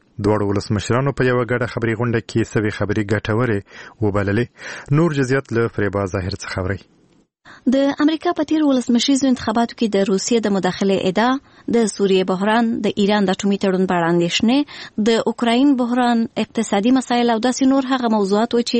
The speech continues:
Speaker 2: د امریکا او روسیې ولسمشرانو په دې لیدنه کې بحث ورباندې وکړ. هغه څه چې د دغو مشرانو په وینا تر ټولو ډېر ټینګار ورباندې وسو، د امریکا په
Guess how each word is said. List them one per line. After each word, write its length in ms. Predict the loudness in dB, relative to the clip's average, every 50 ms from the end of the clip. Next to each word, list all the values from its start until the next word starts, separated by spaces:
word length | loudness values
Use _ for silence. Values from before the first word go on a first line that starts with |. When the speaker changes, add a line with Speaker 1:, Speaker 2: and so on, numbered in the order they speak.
| 0 0
Speaker 2:
د 120 | 0 -2 0 0 0
امریکا 280 | 0 0 0 0 0 0
او 80 | 0 0
روسیې 240 | -2 -2 -2 0 0 2
ولسمشرانو 680 | 2 0 -2 0 -2 -2 -2 0 0 2 4 4 2 0 -4 -6 -2
په 80 | 0 0 0 2 2
دې 80 | 0 0 0
لیدنه 260 | 0 0 2 0 2 0
کې 120 | -2 -2 -2
بحث 200 | -2 -4 -2 -4
ورباندې 300 | -2 0 0 0 2 0 0
وکړ. 220 | 0 0 0 -2 -2 -4 _ _ -18 -6 -4 -2
هغه 180 | 0 0 0 -2 0
څه 60 | -2 0 2
چې 80 | 2 2 2
د 160 | 2 0 0 2
دغو 120 | 2 2 2 2
مشرانو 380 | 0 0 0 2 2 2 2 0
په 20 | 0 2
وینا 220 | 2 4 2 2 2 0
تر 60 | -4 -4 -2
ټولو 160 | 0 2 2 2 2 2
ډېر 120 | 2 2 2 0
ټینګار 280 | 0 2 2 2 4 2 2
ورباندې 320 | 0 0 0 0 0 2 0
وسو، 200 | 0 0 0 0 -2 -2 -4 -4 -2
د 20 | -2 0 2 2
امریکا 280 | 2 2 0 -2 -2 -2
په 100 | -2 -2